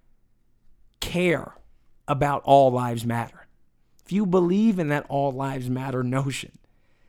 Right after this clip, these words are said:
then when, when there are, are, are friends or people in your community who are hurting, reach out to them. Be willing to have that conversation and say, "Hey, you know, how, how are you doing?" And we can even take this one step further.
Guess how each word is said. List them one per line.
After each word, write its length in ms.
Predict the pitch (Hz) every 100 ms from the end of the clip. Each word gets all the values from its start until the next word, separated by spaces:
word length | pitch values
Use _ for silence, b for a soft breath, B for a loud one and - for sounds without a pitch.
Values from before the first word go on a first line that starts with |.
| _ - -
then 220 | 143 160 160
when, 160 | 165
when 160 | 165 170
there 200 | 208 214
are, 320 | 175 151 147 139
are, 140 | 143
are 280 | 139 135 -
friends 540 | - - 160 180 175
or 60 | 135
people 320 | 127 165 143
in 60 | 143
your 80 | 139
community 640 | 139 139 160 135 120 - _ _ _ _ _
who 200 | - 180
are 120 | 151
hurting, 520 | 127 - 190 190 151 196
reach 220 | 311 -
out 220 | 220 -
to 80 | 135
them. 220 | 123 - _ _ _ _ _ _ _ _ _ _ _ _ -
Be 140 | 170
willing 360 | 220 214 233 226
to 120 | 196
have 360 | 147 160 190 170
that 180 | 165 -
conversation 800 | 170 156 151 165 156 - - - _ _ _ _ _ -
and 100 | 156
say, 140 | 175 165
"Hey, 160 | 208
you 140 | 185 -
know, 60 |
how, 160 | 170 - _ _
how 160 | - -
are 60 |
you 120 | 202 180
doing?" 360 | 196 170 - _ _ _ - 139 151
And 140 | 151
we 100 | 214
can 160 | 196 202
even 240 | 185 151
take 320 | - 151 151
this 320 | 151 143 139 -
one 320 | 127 135 139
step 300 | - 131 -
further. 460 | 123 127 110 120